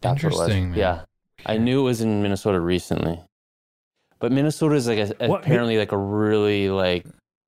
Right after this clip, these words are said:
Speaker 1: cool spot to go to.
Speaker 3: Hmm.
Speaker 2: They're two cool cities.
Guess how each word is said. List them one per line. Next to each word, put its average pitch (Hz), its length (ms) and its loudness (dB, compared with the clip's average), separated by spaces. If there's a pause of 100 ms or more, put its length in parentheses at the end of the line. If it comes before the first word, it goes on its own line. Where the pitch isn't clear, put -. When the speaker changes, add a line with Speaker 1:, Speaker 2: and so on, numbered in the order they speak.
(260)
Speaker 1:
cool 104 560 0
spot - 600 -2
to 98 100 -4
go 90 160 2
to. 85 240 0 (260)
Speaker 3:
Hmm. 123 220 0 (600)
Speaker 2:
They're 139 400 0
two 165 260 -2
cool 143 180 0
cities. 104 480 -2